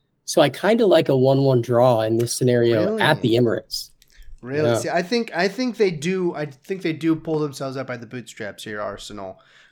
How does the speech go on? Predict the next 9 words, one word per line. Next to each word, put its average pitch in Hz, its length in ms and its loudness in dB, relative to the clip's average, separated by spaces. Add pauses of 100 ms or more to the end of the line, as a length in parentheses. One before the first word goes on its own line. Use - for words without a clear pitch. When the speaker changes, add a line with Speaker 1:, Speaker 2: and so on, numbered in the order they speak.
Speaker 2:
Crystal 196 260 0
Palace 175 560 -2
has 156 580 -6 (300)
been 165 160 -4
up 165 140 0
and 180 160 -4
down 160 340 -2
of 135 140 -8
late. 147 440 -8